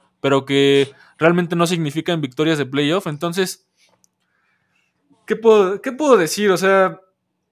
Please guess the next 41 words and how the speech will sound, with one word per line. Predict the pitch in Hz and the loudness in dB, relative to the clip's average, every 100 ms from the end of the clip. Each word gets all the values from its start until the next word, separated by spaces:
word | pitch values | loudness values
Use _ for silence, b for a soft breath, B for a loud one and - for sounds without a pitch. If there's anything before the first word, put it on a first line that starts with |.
| _ _ _ _ | _ _ _ _
realmente | 165 202 202 196 202 | 0 2 2 0 2
es | 196 196 | 0 0
un | 196 | -8
equipo | 190 175 190 | -8 -8 -6
muy | 180 190 | -4 -2
completo. | 190 156 160 160 233 - _ _ _ | -2 0 0 2 0 -2 _ _ _
Eh, | - 143 147 143 139 135 139 135 _ _ _ _ | -14 -6 -4 -2 0 0 -2 -6 _ _ _ _
no | 170 165 175 | -6 0 0
re-, | 175 185 | 0 -2
no | 170 185 | 0 2
olvidemos | 190 180 165 175 185 - | 4 4 4 2 -2 -4
que | 147 | -6
todavía | 127 160 160 165 165 | 0 2 2 2 -2
tienen | 165 160 160 156 139 - | -2 -6 -6 -8 -10 -12
un | 151 | -12
jugador | 151 160 135 139 | -6 -2 0 0
lesionado | 156 151 131 143 180 165 | -2 -4 -2 0 0 -4
que | - 139 | -8 -6
no | 156 | 0
va | 165 | 2
a | 170 | 4
regresar. | 151 131 123 143 208 - _ _ _ _ | 2 -2 -2 0 0 -4 _ _ _ _
Y | 131 131 127 | -8 -6 -4
creo | 135 151 | -6 -6
que | 160 | -6
sería | 135 143 | -6 -4
importante | 147 147 151 143 | -4 -4 -4 -6
mencionar | 143 127 135 131 143 | -6 -6 -6 -4 -6
que | 156 | -6
si | 143 147 | -6 -6
lo | 120 | -8
tuvieran | 131 131 151 165 | -6 -4 -2 -4
en | 139 120 | -6 -8
cancha, | 147 156 165 190 - _ _ _ _ | -8 -6 -4 -6 -6 _ _ _ _
eh, | 113 120 120 117 - | -10 -8 -6 -8 -12
serían | - 143 147 160 | -10 -2 2 4
aún | 160 160 | 2 2
más | 160 151 | 0 0
fuertes, | 147 156 185 202 | -2 -2 -2 -2
Will | 160 160 | -2 0
Barton. | 147 160 185 254 | 0 -2 -4 -8